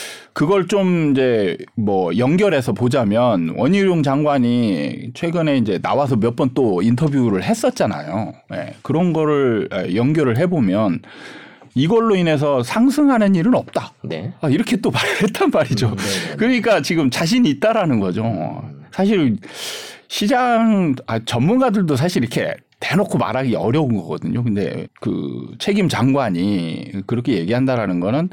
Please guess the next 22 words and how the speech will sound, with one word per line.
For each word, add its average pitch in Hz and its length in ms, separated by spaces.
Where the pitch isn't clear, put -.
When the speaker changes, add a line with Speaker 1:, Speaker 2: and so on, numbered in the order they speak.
Speaker 1:
그 - 140
시장을 156 420
읽고 120 300
있다, 76 540
이렇게 101 640
볼 120 140
수밖에 120 340
없는 98 640
거죠. - 320
그러니까 117 520
조절을 131 880
하고 208 340
있다라는 98 680
게 98 300
느껴지는 104 640
거죠. - 240
Speaker 2:
어, 113 300
조절을 180 440
한다라는 151 400
얘기는 117 360
가격 151 420
하락은 143 640